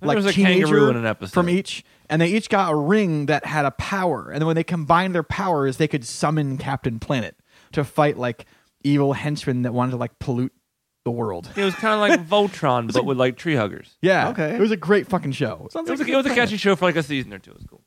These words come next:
Speaker 2: Yeah, it went on for a little too long, true. Uh, and so, by the way, some of the stuff in that show, i-, if we were to rewatch that, it would probably be considered problematic in twenty nineteen, 'cause you think, but you had, like, a, like, a Russian girl, an African dude, uh, a, a, a street-talking guy from Brooklyn,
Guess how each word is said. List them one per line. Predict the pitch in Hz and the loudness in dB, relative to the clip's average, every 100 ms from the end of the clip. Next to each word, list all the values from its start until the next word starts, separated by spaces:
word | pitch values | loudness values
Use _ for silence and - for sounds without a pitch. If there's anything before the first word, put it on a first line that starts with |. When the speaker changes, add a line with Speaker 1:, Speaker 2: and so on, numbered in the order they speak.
| _ - | _ -2
Speaker 2:
Yeah, | 185 127 123 | 0 0 0
it | 196 | 2
went | 262 262 | 4 2
on | 226 | 0
for | 190 | 2
a | |
little | 175 165 | 2 2
too | 170 | 2
long, | 143 135 139 | 2 0 -2
true. | - 131 127 127 - _ | -4 -2 -2 -4 -8 _
Uh, | - 135 156 | -2 0 0
and | 175 | -2
so, | 220 | 2
by | 269 | 2
the | 226 | 4
way, | |
some | 170 262 | 2 0
of | 269 | 0
the | |
stuff | 180 190 175 | 0 -2 0
in | 156 | -2
that | 139 | -2
show, | 170 160 160 | 0 2 2
i-, | 143 139 107 | -2 -6 -6
if | 156 | -4
we | 175 | 0
were | 226 | 0
to | 147 | 0
rewatch | 156 147 139 - | 2 2 0 0
that, | 156 139 | -2 0
it | |
would | 143 | -4
probably | - 143 147 | -2 -2 -2
be | 127 131 | -2 -4
considered | 139 120 135 120 - | -4 -6 -6 -6 -4
problematic | 131 117 110 113 120 | -4 -2 -2 -2 -4
in | 143 | -6
twenty | 127 139 | -4 -4
nineteen, | 135 143 156 151 | -2 -4 -2 -2
'cause | 143 147 | -4 -6
you | 165 | -6
think, | 202 | -4
but | 143 | -4
you | 151 | -2
had, | 160 156 | -2 0
like, | 160 | 0
a, | 143 131 - - | 0 -2 -8 -8
like, | 156 151 | -4 -2
a | 127 | -2
Russian | 139 160 202 202 | -2 -2 -4 -4
girl, | 151 143 139 143 - - - | -2 -2 -2 -4 -8 -16 -10
an | 135 | -6
African | 139 143 180 185 175 | -6 -6 -6 -4 -4
dude, | 143 143 143 143 - - | -2 -2 0 -2 -6 -4
uh, | |
a, | 135 131 131 123 131 - | 0 0 0 0 -2 -2
a, | 120 | -6
a | |
street-talking | - - 208 247 196 202 190 165 | -8 -2 -2 0 -2 -2 -2 -2
guy | 147 175 175 | 0 0 0
from | 165 143 | -4 -4
Brooklyn, | 147 185 - 147 135 | 0 0 2 -2 -2